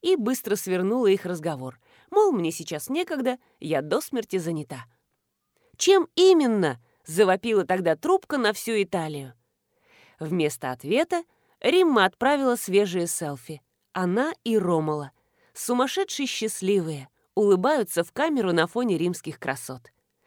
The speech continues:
Тогда ее телефон едва не до бела раскалился от потока входящих.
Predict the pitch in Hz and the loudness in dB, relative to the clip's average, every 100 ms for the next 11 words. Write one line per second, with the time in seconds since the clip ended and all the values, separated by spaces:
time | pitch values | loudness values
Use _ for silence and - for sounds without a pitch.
0 | _ - _ _ _ _ 180 185 320 311 | _ -20 _ _ _ _ -4 0 0 2
1 | 285 247 240 240 320 320 208 208 208 262 | 0 0 -2 0 0 -2 0 0 0 0
2 | 233 196 190 202 233 247 196 - 196 254 | 2 0 2 4 4 2 -2 -4 -2 -2
3 | 262 208 180 - 185 233 220 208 - 214 | -4 -2 -2 0 -2 -2 -4 -6 -4 -4
4 | 190 165 - 151 - | -2 -6 -10 -14 -20